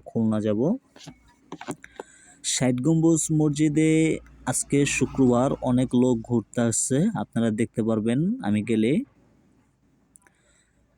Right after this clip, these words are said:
প্রতিদিন ওখানে কোনো লোক ঘুরতে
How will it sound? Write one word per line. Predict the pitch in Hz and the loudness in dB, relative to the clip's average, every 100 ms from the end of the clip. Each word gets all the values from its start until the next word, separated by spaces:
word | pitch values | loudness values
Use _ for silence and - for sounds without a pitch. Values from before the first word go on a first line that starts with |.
| _ | _
প্রতিদিন | 135 - 151 139 160 160 147 | -6 0 2 4 2 4 2
ওখানে | 151 147 151 135 | 2 2 2 2
কোনো | 143 143 143 143 135 | 0 2 2 2 4
লোক | 139 143 - _ _ _ _ _ _ _ | 4 2 -2 _ _ _ _ _ _ _
ঘুরতে | 127 120 - | 0 0 0